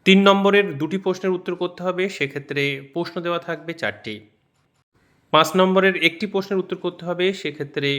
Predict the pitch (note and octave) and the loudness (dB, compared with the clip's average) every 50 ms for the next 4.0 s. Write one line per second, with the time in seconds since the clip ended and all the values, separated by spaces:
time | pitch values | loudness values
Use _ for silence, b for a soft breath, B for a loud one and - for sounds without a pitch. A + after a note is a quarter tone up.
0 | C3+ C#3 - - - E3+ E3 - - F#3 E3+ D#3 C3 B2+ B2+ - A#2+ A2+ A#2 A2+ | -6 -10 -14 -6 -6 -6 -6 -4 -8 -8 -4 -2 -4 -4 -2 -4 -8 -8 -6 -8
1 | A#2+ A2 G#2+ A2 - _ _ _ _ _ _ _ _ _ _ _ _ _ _ _ | -6 -6 -6 -8 -12 _ _ _ _ _ _ _ _ _ _ _ _ _ _ _
2 | _ _ _ _ - C#3+ C3 D3 C#3+ D3 - G#2 - _ _ _ _ _ _ _ | _ _ _ _ -14 -10 -8 -8 -8 -10 -14 -18 -20 _ _ _ _ _ _ _
3 | _ _ - D#3 D#3 D#3 G#3+ G3+ G3 G3+ G#3 G3 G3+ E3+ E3+ F3 G3+ F#3+ G#3 | _ _ 2 2 2 4 4 4 4 6 4 4 4 2 0 0 0 -2 -2